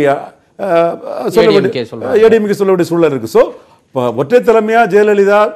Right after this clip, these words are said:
Speaker 1: எம் ஜி ஆர், கருணாநிதி எல்லாரும் இருக்கும்போது வந்து கூட்டணிக்காக சில விஷயங்களை விட்டு கொடுத்திருப்பாங்க. கூட்டணி இருந்தாலும் உண்ணாவிரதம் இருந்துருவாங்க, தங்களோட உரிமைகளை, அஹ், நிலைநாட்டக்கூடிய அளவுக்கு தங்களோட ப்ரொடெஸ்ட்டை காட்டிட்டு இருப்பாங்க.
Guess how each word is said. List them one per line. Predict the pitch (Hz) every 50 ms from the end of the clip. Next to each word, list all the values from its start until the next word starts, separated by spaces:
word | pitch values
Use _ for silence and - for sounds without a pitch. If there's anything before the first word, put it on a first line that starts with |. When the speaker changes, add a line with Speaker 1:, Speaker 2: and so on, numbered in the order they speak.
| - - -
Speaker 1:
எம் | 202 185 196 202
ஜி | 180 208
ஆர், | 202 190 185 202 202
கருணாநிதி | 202 196 185 190 196 196 190 190 185 208
எல்லாரும் | 190 190 196 196 196 196
இருக்கும்போது | 175 165 175 180 165 170 170 165
வந்து | 165 170 175 185 208 185 - - - _ -
கூட்டணிக்காக | 196 220 180 214 208 202 - 190 190 196
சில | - - 185 180
விஷயங்களை | 175 143 190 190 185 185 170
விட்டு | 156 147 151
கொடுத்திருப்பாங்க. | 160 160 147 160 147 117 135 135 135 156 226 277 - _ - 120 113
கூட்டணி | 151 240 202 254 233 214
இருந்தாலும் | 208 208 208 202 202 202 196 208 254 330 - - _ -
உண்ணாவிரதம் | - 202 214 214 208 202 196 190 185
இருந்துருவாங்க, | 175 170 160 160 165 160 160 160 180 185 190 190 - _ _ _ _ _ _ _ _ _ _ _ _ _ _ _ -
தங்களோட | 143 202 208 202 202 190 185
உரிமைகளை, | 180 170 175 196 196 190 185 180 175 160 127 - - - _ -
அஹ், | 185 175
நிலைநாட்டக்கூடிய | 180 185 190 208 202 196 185 170 180 151 160 160
அளவுக்கு | 165 156 156 160 175 190
தங்களோட | 196 190 180 175 170 165 156
ப்ரொடெஸ்ட்டை | - 160 190 175 208 190 - 190 165
காட்டிட்டு | 147 170 170 160 165 147 139
இருப்பாங்க. | 120 107 123 120 113